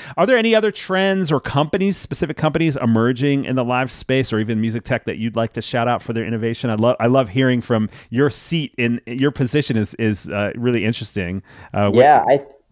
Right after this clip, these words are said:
Speaker 2: I think the live stream companies have, has been something that, uh, we followed closely. Uh, what are we in? So August, this time last year, there might have been thirty companies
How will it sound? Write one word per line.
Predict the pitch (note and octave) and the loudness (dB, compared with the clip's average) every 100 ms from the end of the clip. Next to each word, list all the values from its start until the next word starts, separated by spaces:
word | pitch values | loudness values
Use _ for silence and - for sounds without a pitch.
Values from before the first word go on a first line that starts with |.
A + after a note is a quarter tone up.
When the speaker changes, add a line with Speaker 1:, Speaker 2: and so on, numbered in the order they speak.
| - | -2
Speaker 2:
I | C3 | 2
think | F3 F#3 | 2 2
the | E3 | 2
live | A2 G#2 A#2+ | 4 4 2
stream | - A2+ G2+ F2+ E2+ - | 0 0 0 -4 -8 -8
companies | G#2 F2 F#2 F2 E2 - | -6 -4 -4 -4 -6 -6
have, | E2+ E2 - | -10 -10 -12
has | G2+ F2 | -10 -8
been | E2+ | -8
something | D#2+ E2+ D#2+ E2+ E2+ | -4 -4 -4 -10 -8
that, | E2+ E2 E2+ - - _ _ _ | -4 -2 -2 -4 -10 _ _ _
uh, | E2 E2 D2+ - | -4 -2 -2 -4
we | G2+ | -6
followed | - F#2 F#2 F#2 F2+ | 0 2 4 2 -4
closely. | - F2 - A2 A2+ A#2 - | -4 -4 -2 -2 -2 -2 -6
Uh, | E2+ E2+ D2+ C2 - - | -6 -4 -4 -8 -14 -6
what | G2+ | -2
are | F#2+ | 0
we | F#2+ E2 | 0 -2
in? | D#2+ - | -6 -10
So | - E2 | -4 -2
August, | - G2+ F#2 - | 2 2 0 -2
this | A#2 A2+ | -4 0
time | A#2+ G#2+ | 0 2
last | G2 F#2+ - | 0 0 -4
year, | G#2+ G2+ G2+ F#2+ F2+ F2+ _ _ _ - | -4 2 4 4 2 -2 _ _ _ 2
there | A2+ | 4
might | G#2 G2+ | 6 4
have | G2 | 2
been | G2+ F#2 | 0 -2
thirty | E2+ - F#2+ F#2+ F#2+ F2+ F2+ F2 _ _ _ _ | -4 -2 -2 0 -4 -6 -8 -10 _ _ _ _
companies | A2 F#2 F2 E2 D#2+ | -6 -4 -6 -8 -12